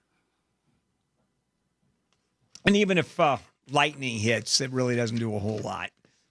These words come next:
Just sits there, and I, I wonder if the hurricane, if it did hit, and it's not going to, Cape Canaveral, it's on the other side. But if, uh, it did hit, would that, uh, cause damage to a rocket? It might.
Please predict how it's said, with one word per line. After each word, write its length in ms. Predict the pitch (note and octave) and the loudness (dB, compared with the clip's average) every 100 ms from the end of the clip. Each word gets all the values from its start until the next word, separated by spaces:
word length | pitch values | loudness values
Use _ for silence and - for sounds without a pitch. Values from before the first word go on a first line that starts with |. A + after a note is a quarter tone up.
| _ _ _ | _ _ _
Just 180 | G3+ - | 2 4
sits 240 | E3+ - | 2 0
there, 480 | D#3 C#3+ C#3 C3+ C3+ | 0 2 2 0 -2
and 340 | B2+ A#2 A#2 B2+ | -2 -2 -4 -2
I, 80 | G#3 | -4
I 120 | C4+ | -2
wonder 260 | F#4+ A4+ A#4 | -6 -2 -4
if 120 | - | 0
the 360 | F3 D3 C3+ A#2 | 0 2 0 -4
hurricane, 720 | C#3+ F3+ D#3 C#3 B2 A#2+ A#2+ | -4 -2 -4 -2 -2 -2 -6
if 140 | - | -10
it 260 | B2+ B2+ G#2 | -14 -6 0
did 240 | D3+ D#3 | 0 0
hit, 260 | G2 A#2 A#2+ | -8 -12 -6
and 80 | |
it's 200 | A#2+ - | -4 0
not 200 | F3 C3+ | 0 2
going 280 | A#2+ C3 A2 | 0 0 -2
to, 220 | - A#2 A2 | -6 -12 -10
Cape 240 | B2+ - | -10 -8
Canaveral, 420 | - A#2 A2 G2+ | -4 -2 -2 -4
it's 120 | - | -8
on 100 | A#2+ | -10
the 100 | A2+ | -6
other 180 | A2+ G#2 | -4 -2
side. 380 | - C3 A2+ F#2 - - - _ - | -2 0 -2 -4 -10 -20 -20 _ -2
But 280 | D3 C#3+ D3 | 0 0 2
if, 320 | E3 D#3 - | 0 0 -4
uh, 120 | E3 C#3+ | -4 -2
it 100 | C3 | 0
did 180 | A#3+ | 0
hit, 300 | F#3+ C#3 - | 0 -4 -4
would 80 | C3 | -2
that, 200 | G#3 F#4+ - C4+ | 0 0 -2 -6
uh, 100 | F#3+ | -2
cause 280 | F3 F#3+ | -2 0
damage 380 | D#3 E3+ G#3 G#3 | 0 -2 -2 -6
to 120 | E3+ B2+ | -6 -2
a 40 | |
rocket? 420 | B2 C3+ B3 D#4 A#3+ | 0 0 -2 -8 -10
It 280 | - G3+ | -6 -4
might. 380 | F3+ A3 G4 - | 0 2 0 -2